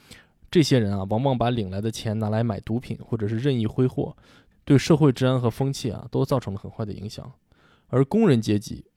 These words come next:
对这种现象的仇恨啊，最终就会变成对社会和政府的不满和怨恨。这也使得他们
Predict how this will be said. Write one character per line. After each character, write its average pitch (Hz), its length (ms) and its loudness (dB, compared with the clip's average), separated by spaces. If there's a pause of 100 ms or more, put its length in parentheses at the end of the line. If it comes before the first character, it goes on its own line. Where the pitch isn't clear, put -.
(200)
对 135 160 4
这 165 140 2
种 107 120 -2
现 120 220 -2
象 117 140 -4
的 101 80 -4
仇 - 260 -4
恨 139 180 0
啊， 113 240 -12 (120)
最 180 120 6
终 185 160 4
就 180 140 4
会 135 80 2
变 123 180 -2
成 110 140 -4
对 110 140 0
社 139 240 0
会 120 160 -2
和 110 120 -4
政 131 160 -6
府 - 120 -14
的 107 60 -10
不 120 120 -6
满 113 160 -10
和 110 80 -10
怨 104 160 -6
恨。 - 180 -16 (960)
这 165 140 4
也 139 100 8
使 120 160 -2
得 104 140 -2
他 123 140 -4
们 104 240 -4